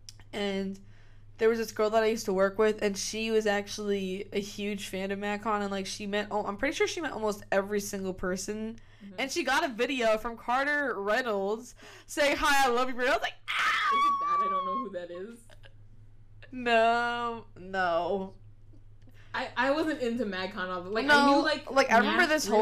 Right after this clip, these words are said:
Speaker 2: Nashville and
Speaker 1: thing.
Speaker 2: that's it.
Speaker 1: Yeah, I remember this whole thing where it was, like, um, Carter and Maggie, you know Maggie, um, I don't know her, I don't wanna say her last name. Linningham? I don't wanna say her, her last name. I have to look it up.
Speaker 2: Is it someone in, like, our technically real lives?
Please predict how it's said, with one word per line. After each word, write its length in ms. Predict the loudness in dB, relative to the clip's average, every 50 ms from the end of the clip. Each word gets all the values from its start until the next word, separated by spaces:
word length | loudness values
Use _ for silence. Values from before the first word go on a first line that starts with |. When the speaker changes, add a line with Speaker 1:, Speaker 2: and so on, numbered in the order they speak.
| 6 4
Speaker 2:
Nashville 0 |
and 80 | 4
Speaker 1:
thing. 320 | 2 2 2 2 2 0 -2
Speaker 2:
that's 240 | -4 -6 -6 -6 -4
it. 40 | -2
Speaker 1:
Yeah, 320 | 2 2 4 4 2 2 0
I 120 | 2 2 4
remember 300 | 4 4 2 2 0 0
this 200 | 0 0 0 0
whole 180 | 2 2 2
thing 280 | 0 0 -2 -4 -4 -2
where 160 | -2 -2 -2 -2
it 40 |
was, 240 | -2 -4 -6 -4 -2
like, 280 | 0 0 0 0 -2 -6 -16 -20 -12 -6 -2
um, 300 | -2 -2 -2 -2 -6 -8
Carter 800 | -6 -2 2 2 4 4 4 4 2 4 4 2 0 -2 -4 -8 -14 -20 -20 -20 -20 -20 -20 -14 -6 -2
and 300 | 0 0 0 -2 -4 -2
Maggie, 320 | 0 0 0 0 -2 -4
you 80 | -4 -2
know 120 | -2 0
Maggie, 540 | 0 2 2 2 2 2 0 -2 -2 0 0
um, 380 | 0 0 -2 -4 -6 -10 -12 -14 -16 -20 -18 -10 -6
I 100 | -4 -4
don't 80 | -2 -2
know 80 | -2 -2
her, 160 | -2 -2 -2
I 60 | -2
don't 80 | -2 -2
wanna 100 | -2 -2
say 140 | -2 0 0
her 80 | 2
last 260 | 2 2 0 -2 -4 -6
name. 320 | -6 -6 -6 -6 -8 -10 -14 -18 -20 -20 -20 -20 -20 -20 -20 -20 -20 -20 -20 -20 -20 -20 -20 -20 -18 -12
Linningham? 880 | -6 -2 -2 -2 0 -2 -2 -2 -2 0 0 0 -2 -2 -4 -6 -8 -8 -2 2
I 80 | 2 4
don't 100 | 4 4
wanna 180 | 4 4 2 2
say 180 | 2 4 4
her, 200 | 4 6 4 4 4
her 80 | 4
last 260 | 6 6 6 4 4 2
name. 100 | 2 4
I 20 |
have 100 | 4 4 4
to 100 | 4 4
look 160 | 6 6 6
it 120 | 6 6
up. 240 | 6 6 6 4 2
Speaker 2:
Is 80 | 0 -2
it 40 |
someone 340 | -2 -2 -2 -2 -2 -4 -4 -4
in, 140 | -4 -2 -2
like, 160 | -4 -4 -8 -8
our 280 | -8 -6 -6 -6 -6 -8 -12 -16 -18 -18 -18 -18 -20 -20 -20 -20 -16
technically 440 | -12 -10 -10 -10 -8 -6 -4 -4 -4
real 220 | -4 -4 -6 -6
lives? 280 | -6 -6 -8 -8 -10